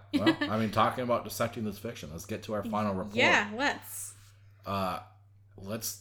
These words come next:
Speaker 2: talk about the anus, where the web comes from.
Speaker 1: <laughs> For me
Speaker 2: If you're Spider-Man, of
Speaker 1: <laughs> Yeah, if you're
Speaker 2: course.
Speaker 1: Spider-Man, only.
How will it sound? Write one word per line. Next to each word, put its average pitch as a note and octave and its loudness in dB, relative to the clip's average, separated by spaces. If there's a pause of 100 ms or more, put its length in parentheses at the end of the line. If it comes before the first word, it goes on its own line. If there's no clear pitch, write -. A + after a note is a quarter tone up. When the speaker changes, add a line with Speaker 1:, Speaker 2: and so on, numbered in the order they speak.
Speaker 2:
talk A#2+ 0
about A#2 0
the - -6
anus, A2 -4
where G2+ 0
the G#2 -4
web A2+ 2
comes F#2+ -2
from. F2+ -6 (260)
Speaker 1:
<laughs> - -6 (1900)
For C#4 6
me D4+ 4
Speaker 2:
If E3+ 12
you're G3+ 10
Spider-Man, E3+ 12
of G#2 4
Speaker 1:
<laughs> - 0
Yeah, C4+ 10
if G3 8
you're - 6
Speaker 2:
course. C4+ 2
Speaker 1:
Spider-Man, A3+ 6
only. G3+ -6